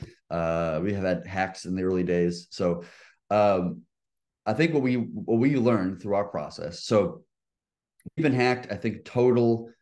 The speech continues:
I wanna say three or four times. I could be mistaken about that. I kinda forget. It was years ago. But in our earliest days of our public beta, what we called Chaos Net, right? We knew that we were launching something very complex. It took us years to design and years to build it. Not something you just, like, it's not a smart contract you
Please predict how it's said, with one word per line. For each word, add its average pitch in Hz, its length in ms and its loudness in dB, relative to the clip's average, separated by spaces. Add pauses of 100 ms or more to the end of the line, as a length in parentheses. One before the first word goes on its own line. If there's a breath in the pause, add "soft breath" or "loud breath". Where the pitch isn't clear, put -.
(340 loud breath)
I 98 60 -2
wanna 117 240 2
say 113 320 0
three 120 200 -4
or 113 40 -2
four 113 160 -2
times. 110 320 -4
I - 60 -6
could - 140 -8
be 90 80 -4
mistaken 92 360 -2
about 90 120 -4
that. 92 120 -2
I 76 100 -8
kinda 76 160 -6
forget. - 260 0
It - 120 -8
was 87 120 -4
years 87 180 0
ago. 78 300 -2 (440 loud breath)
But 113 240 4
in 123 60 6
our 117 160 6
earliest 151 380 4
days 101 320 4
of 92 100 0
our 90 180 0
public 92 360 -4
beta, 85 400 -4
what 107 100 -6
we 107 80 0
called 92 300 -2
Chaos 87 340 0
Net, 76 180 -8 (540)
right? - 280 -4
We 139 100 2
knew 165 220 8
that 127 120 6
we 120 80 4
were 117 60 6
launching 113 260 0
something 95 280 -4
very 135 220 4
complex. - 760 -8 (120)
It - 60 -16
took 107 120 2
us 87 120 0
years 139 440 10
to 120 80 4
design 101 280 4
and 90 120 4
years 120 320 8
to 104 80 4
build 90 260 4
it. 82 120 0 (360 soft breath)
Not 98 120 -2
something 90 180 2
you 92 120 4
just, 85 120 2
like, 87 100 2
it's - 120 -6
not 127 100 6
a 104 60 4
smart 107 400 2
contract 87 340 -2
you 90 220 -2